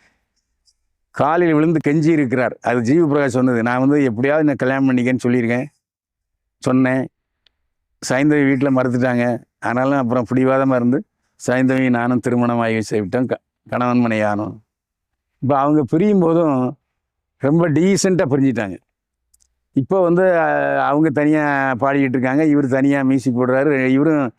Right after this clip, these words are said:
அ, இப்போ லக்கி பாஸ்கருங்கிற வெற்றி படத்துக்கு இசையமைப்பாளராகி, எந்தவித பாதிப்பாலும், பாதிப்பும் அடையவில்லை விவகாரத்தால.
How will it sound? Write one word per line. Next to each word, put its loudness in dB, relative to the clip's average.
அ, -2
இப்போ 0
லக்கி -2
பாஸ்கருங்கிற 0
வெற்றி 0
படத்துக்கு 0
இசையமைப்பாளராகி, 0
எந்தவித 0
பாதிப்பாலும், 0
பாதிப்பும் 0
அடையவில்லை 0
விவகாரத்தால. -2